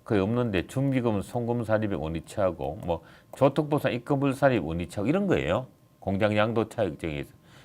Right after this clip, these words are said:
여기다 곱하기 최저한 세율 하는 거죠.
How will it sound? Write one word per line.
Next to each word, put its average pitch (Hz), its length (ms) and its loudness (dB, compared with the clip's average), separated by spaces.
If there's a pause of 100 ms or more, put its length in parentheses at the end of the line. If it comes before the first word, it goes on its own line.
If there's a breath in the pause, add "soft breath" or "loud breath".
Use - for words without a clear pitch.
(160 soft breath)
여기다 165 280 8
곱하기 110 480 2
최저한 135 580 4
세율 92 240 -6
하는 76 200 -8
거죠. 67 240 -12